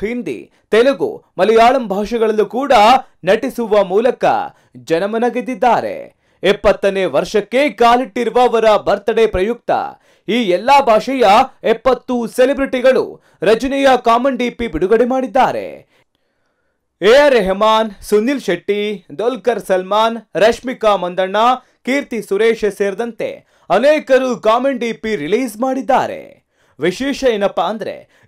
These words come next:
ಈ ಬಾರಿ ರಜನಿಕಾಂತ್ ರಾಜಕೀಯಕ್ಕೆ ಎಂಟ್ರಿ ನೀಡುವುದು ಖಚಿತ ಆಗಿದೆ. ಮುಂಬರುವ ತಮಿಳುನಾಡು ವಿಧಾನಸಭಾ ಚುನಾವಣೆಯಲ್ಲಿ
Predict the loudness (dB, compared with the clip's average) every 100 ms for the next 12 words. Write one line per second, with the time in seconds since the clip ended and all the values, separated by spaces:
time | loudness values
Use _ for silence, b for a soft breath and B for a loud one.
0 | 0 4 4 6 4 2 0 -4 0 0
1 | 2 2 4 2 0 -6 -6 0 0 0
2 | -2 -2 -4 -2 0 0 2 -2 -2 -10
3 | -6 2 2 2 -2 -16 -18 -20 b b
4 | -2 2 4 4 6 6 4 2 0 0
5 | 0 2 4 2 0 -4 -4 0 0 0
6 | -2 0 2 2 2 0 -6 -12